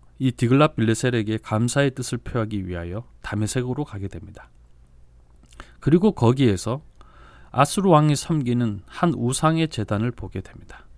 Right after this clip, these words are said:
유다 왕 아하스는 그 우상의 제단의 양식을 그려 제사장 우리아에게 보내어 그대로 제작하게 만듭니다. 그때 이 우리아는 아하스 왕이 도착하기 전에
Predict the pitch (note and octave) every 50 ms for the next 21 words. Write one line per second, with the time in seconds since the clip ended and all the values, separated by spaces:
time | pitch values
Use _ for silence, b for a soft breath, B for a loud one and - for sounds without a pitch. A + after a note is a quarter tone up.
0 | - _ - - - - - - - - b b b b b - - A2+ A2 A#2+
1 | B2 B2+ C3+ C3 B2+ A2+ G2 G#2 G#2 G#2 - - - G2+ G2 G2 F#2 F#2 - b
2 | b b b b b b b - - D#3+ F3 E3+ C#3 C#3+ D3 - D3+ D3 D#3 D#3
3 | C#3+ - - A2+ A2 G#2 B2 B2+ D3 D3+ D3 B2 G#2+ G#2 G#2+ A2 - - A#2 G#2+
4 | A2 G#2 - - F#2+ G2+ G#2+ A#2+ C3+ - - - - _ - - - - A2+ G#2+
5 | - A#2 - C3+ C3+ C#3 - G#2+ A2 A#2 A#2 A#2 A2+ A2 G#2+ A2+ A2 - - G2
6 | F#2 F#2+ G2 G2 F#2+ - - A#2+ A2 B2 B2 C3+ D3 C#3+ - - A2+ G2+ A2+ A2+
7 | - - - G2+ - G#2+ A2 G2+ F2+ F2+ F2+ - - G2 G2 - - - - -
8 | - _ - - - - - - - - - - - - - - _ - - -
9 | - - - b b b b b b b b b b b b b - - F3 -
10 | A#3 A#3 A3 F3 D#3 E3 D#3 A#2+ A2+ A2+ A2+ C3 C3+ A#2 G#2+ G2+ G#2+ A#2+ A2+ F#2+
11 | F2 F2 - - - - - _ - - - - - - - - - - - -
12 | - B B B B B B - G#2+ G#2 A2 C3+ - - D#3+ D3+ C#3 C3 C3+ C#3
13 | B2+ - - A#2 A2+ - - D3+ - - - C3+ B2+ B2+ A2+ - - F#2+ F#2 F#2+
14 | F#2+ A2 A#2+